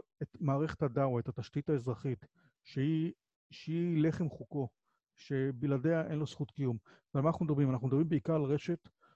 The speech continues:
של מאות מסגדים שפרוסים מבית חנון בצפון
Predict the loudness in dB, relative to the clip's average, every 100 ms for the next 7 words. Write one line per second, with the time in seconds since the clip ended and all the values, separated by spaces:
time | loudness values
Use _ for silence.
0 | _ -18 0 4 4 2 0 0 0 -4
1 | _ _ -4 -4 -2 0 2 0 0 -4
2 | _ _ _ -8 -4 -4 -8 -12 -2 0
3 | 0 -4 -10 _ _ _ _ _ -4 -2
4 | 0 2 2 2 0 2 2 0 -2 -2
5 | -2 -2 -2